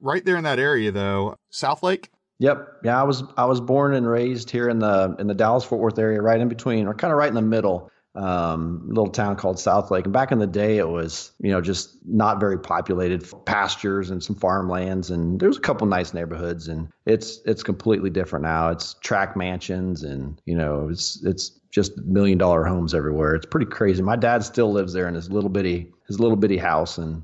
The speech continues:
Speaker 2: you know, amongst all these, these million dollar mansions and stuff. It's kinda funny. But yeah, I, I grew up there, and it, it was kinda nice. You know, we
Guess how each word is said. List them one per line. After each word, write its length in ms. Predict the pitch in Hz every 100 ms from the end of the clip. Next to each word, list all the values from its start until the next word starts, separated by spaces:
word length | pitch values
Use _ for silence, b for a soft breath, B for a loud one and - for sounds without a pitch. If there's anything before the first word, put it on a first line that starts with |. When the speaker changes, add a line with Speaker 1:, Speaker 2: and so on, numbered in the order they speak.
| -
Speaker 2:
you 120 | 90
know, 120 | 87 82
amongst 420 | 90 90 85 -
all 120 | 85
these, 280 | 80 78 - -
these 240 | 87 82 87
million 280 | 92 90
dollar 240 | 82 82 80
mansions 440 | 82 82 - 69
and 80 | 76
stuff. 240 | - 80
It's 100 | 80
kinda 220 | - 92 76
funny. 400 | 87 78 78 - b _
But 240 | 80 80 64
yeah, 280 | 87 87
I, 180 | - 135 - -
I 80 | 127
grew 200 | 131 120
up 100 | -
there, 260 | 110 110
and 220 | 101 92 85 _ _
it, 60 | 123
it 60 | -
was 180 | 143
kinda 200 | - 143
nice. 320 | 113 110 113 113
You 60 |
know, 120 | 107
we 180 | 107 107